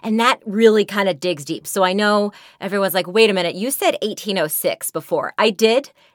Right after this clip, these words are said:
That is still relevant. That's gonna be in episode two.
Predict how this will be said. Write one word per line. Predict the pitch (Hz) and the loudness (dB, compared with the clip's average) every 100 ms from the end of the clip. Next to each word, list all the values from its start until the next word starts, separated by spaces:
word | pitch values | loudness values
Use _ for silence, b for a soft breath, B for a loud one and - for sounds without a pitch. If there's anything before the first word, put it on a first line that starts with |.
| _ | _
That | 214 - | -2 0
is | 208 | 0
still | 208 - 226 | 2 2 2
relevant. | 202 208 208 226 226 - | 2 0 0 -4 -6 -2
That's | 190 185 - | 2 2 0
gonna | 226 214 | -6 -4
be | 220 214 | -6 -6
in | - - | -8 -12
episode | - 175 190 180 - | -12 -8 -4 -4 -6
two. | - - 302 311 330 | -10 -4 -2 -2 -4